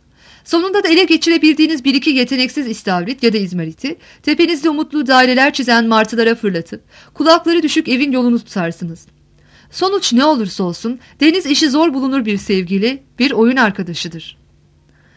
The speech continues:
Yıl boyunca yaşama olan bağlılık ve güvencemi en çok güçlendiren bahardır.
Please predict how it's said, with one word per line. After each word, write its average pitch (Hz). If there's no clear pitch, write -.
Yıl 381
boyunca 349
yaşama 254
olan 311
bağlılık 269
ve 240
güvencemi 190
en 320
çok 294
güçlendiren 240
bahardır. 196